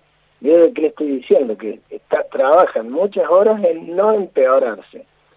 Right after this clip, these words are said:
Entonces ella está muy esperanzada, muy contenta. Nunca imaginó la repercusión que iba a tener esa bronca que tuvo esa noche, porque nadie imaginaba que eso podía pasar.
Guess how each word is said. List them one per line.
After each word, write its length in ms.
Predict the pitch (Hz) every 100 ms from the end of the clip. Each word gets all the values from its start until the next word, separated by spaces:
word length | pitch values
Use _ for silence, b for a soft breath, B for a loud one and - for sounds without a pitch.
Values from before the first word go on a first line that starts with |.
| _ _
Entonces 280 | 170 185
ella 100 | 214
está 160 | 196 175
muy 280 | 180 190 208
esperanzada, 720 | 202 156 143 151 147 180 190
muy 180 | 160 143
contenta. 800 | 143 143 143 180 190 208 208 214 _ _ _ _ _ _
Nunca 600 | 147 156 165 170 180 185
imaginó 480 | 160 143 - 131 151
la 120 | 156
repercusión 880 | 127 117 - 135 - 120 - 151 156
que 160 | 156 135
iba 220 | 127 135
a 40 |
tener 600 | 123 110 107 127 131 131 - _ _ -
esa 240 | 123 131
bronca 480 | 131 151 160 143 117
que 100 | 107
tuvo 240 | 123 123
esa 140 | 113 113
noche, 500 | 135 147 - 175 226 _ _ _ _ _
porque 220 | - -
nadie 840 | 190 104 220 107 214 226 131 123 104
imaginaba 540 | 104 92 104 107 107
que 140 | -
eso 120 | 104 104
podía 360 | 98 95 101
pasar. 500 | - - 110 147 175